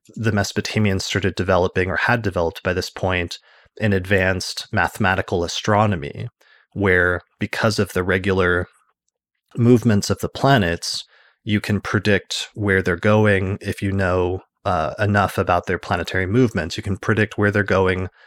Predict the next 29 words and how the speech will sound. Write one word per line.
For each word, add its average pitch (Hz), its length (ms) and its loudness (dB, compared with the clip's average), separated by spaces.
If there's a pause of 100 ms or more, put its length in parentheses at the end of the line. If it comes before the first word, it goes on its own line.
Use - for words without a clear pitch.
(160)
far 87 260 2
into 87 140 -4
the 78 80 -6
future, 131 520 2
and 101 200 0
you 92 60 -4
can 101 140 -4
also, 92 640 0 (360)
um, 85 480 0 (540)
sort - 280 -4
of 101 60 -2
recreate 104 580 2
where 98 240 2
they 95 120 0
must 92 300 -4
have 90 160 -4
been 90 280 -2
far 87 320 2
into 87 200 -6
the - 100 -8
past 98 640 -2 (320)
because 98 340 -2
those 92 220 -2
move-, 90 320 -4 (100)
movements 95 560 -2
are 87 100 -4
periodic 85 760 -2
and - 140 -8
predictable. 110 720 -6